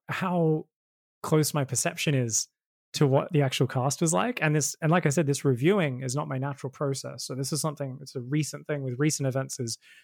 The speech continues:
every day watching bits of the broadcast and watching a little bit of each series I cast, even if it's just a few minutes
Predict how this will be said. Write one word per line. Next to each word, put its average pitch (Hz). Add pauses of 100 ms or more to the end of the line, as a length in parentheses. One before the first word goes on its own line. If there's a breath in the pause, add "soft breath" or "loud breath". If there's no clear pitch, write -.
(240 soft breath)
every 151
day 120
watching 123 (200)
bits 165
of 135
the 139
broadcast 117
and 117
watching -
a 131
little 135
bit 127
of 117
each 135
series 120
I 117
cast, 117
even 165
if 151
it's 151
just -
a 135
few 151
minutes 135